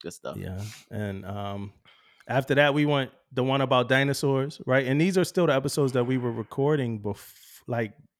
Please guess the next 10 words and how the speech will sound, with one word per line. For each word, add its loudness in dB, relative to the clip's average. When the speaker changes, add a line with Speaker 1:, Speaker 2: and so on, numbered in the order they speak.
Speaker 2:
like, -4
prior 4
to -2
release, 0
meaning, 2
like, 2
we 2
were 2
pre-recording 0
episodes. -2